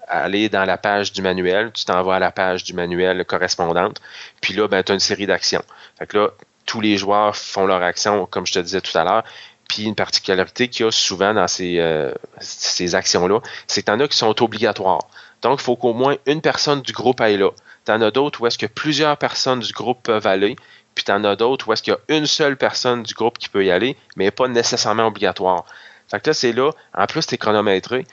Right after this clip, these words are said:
Fait que là, t'as un choix qu'il faut que tu fasses rapidement. Faut que tu discutes. Ben là, OK, euh, faut aller chercher de la nourriture, il nous en manque. Fait que là, faut, on va aller mettre deux personnes là.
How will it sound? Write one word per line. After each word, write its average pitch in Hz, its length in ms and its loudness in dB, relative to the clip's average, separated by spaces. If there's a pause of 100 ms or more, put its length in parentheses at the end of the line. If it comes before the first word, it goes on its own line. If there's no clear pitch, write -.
(180)
Fait - 220 -4
que - 80 -2
là, 139 60 0
t'as 131 160 -2
un 98 140 2
choix 117 360 0
qu'il - 120 -18
faut 104 100 -8
que 98 60 -10
tu - 100 -4
fasses 123 180 0
rapidement. 104 480 0
Faut 117 140 -8
que - 80 -10
tu 107 80 -8
discutes. 131 360 -2
Ben 101 120 0
là, 123 100 0
OK, 117 180 -4 (460)
euh, 90 320 2
faut - 140 -2
aller 131 100 2
chercher - 240 0
de 123 60 2
la 117 40 4
nourriture, 113 400 0
il 120 120 0
nous 98 120 0
en 101 160 4
manque. 110 300 0 (300)
Fait - 120 -4
que - 140 -4
là, 120 140 2
faut, 107 260 -2
on 92 240 2
va 98 140 2
aller 101 120 2
mettre 120 200 0
deux 135 120 0
personnes 98 460 0
là. 123 160 2